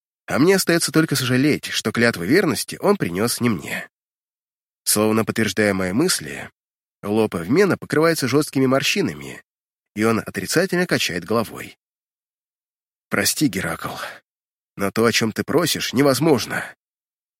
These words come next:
Сказав, он, словно бы отрезая себе возможность передумать, развернулся и быстро зашагал прочь. Я смотрю ему вслед так, будто все мои надежды уплывают от меня вместе с этим человеком,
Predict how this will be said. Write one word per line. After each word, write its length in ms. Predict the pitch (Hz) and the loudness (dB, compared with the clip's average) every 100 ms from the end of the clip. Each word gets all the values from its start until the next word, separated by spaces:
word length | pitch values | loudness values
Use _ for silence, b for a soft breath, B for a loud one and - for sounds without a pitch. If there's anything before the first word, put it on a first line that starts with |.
| _ _ - | _ _ -10
Сказав, 560 | - 92 110 160 151 - | -4 0 4 4 4 0
он, 100 | 127 | -2
словно 320 | - 139 147 | 2 4 6
бы 100 | 135 | 6
отрезая 420 | 135 - 110 117 113 | 4 4 0 2 0
себе 200 | 104 107 | 2 2
возможность 560 | 101 107 110 95 92 | 2 2 0 0 -4
передумать, 760 | - 87 76 185 80 - - - _ - | -4 -4 0 0 0 -4 -8 -10 _ -4
развернулся 880 | 104 87 123 185 175 - 139 127 117 | -4 -2 0 0 0 2 2 2 -2
и 100 | - | -4
быстро 360 | 113 202 - 180 | 0 2 2 0
зашагал 580 | 156 110 80 101 120 123 | 0 -2 0 2 2 0
прочь. 500 | - - - - - - _ _ _ _ _ _ _ _ _ _ | -8 -12 -2 0 0 -4 _ _ _ _ _ _ _ _ _ _
Я 140 | 92 | -2
смотрю 360 | 101 139 147 202 | 2 2 2 2
ему 180 | 196 180 | 2 2
вслед 440 | - 143 139 - - | 2 2 2 0 0
так, 340 | 170 156 - | 4 4 0
будто 280 | 98 131 123 | 0 2 2
все 200 | - 127 | 0 2
мои 140 | 117 | 2
надежды 800 | 101 92 131 202 117 - 78 71 | 2 0 0 0 0 -6 -10 -10
уплывают 500 | - 110 160 196 190 | -6 0 2 2 0
от 140 | 170 165 | 0 2
меня 240 | 165 165 | 4 4
вместе 320 | 147 156 - | 4 2 0
с 80 | 135 | 0
этим 220 | 147 135 | 0 0
человеком, 720 | 127 127 127 143 - 71 62 | 0 0 2 0 -2 -10 -14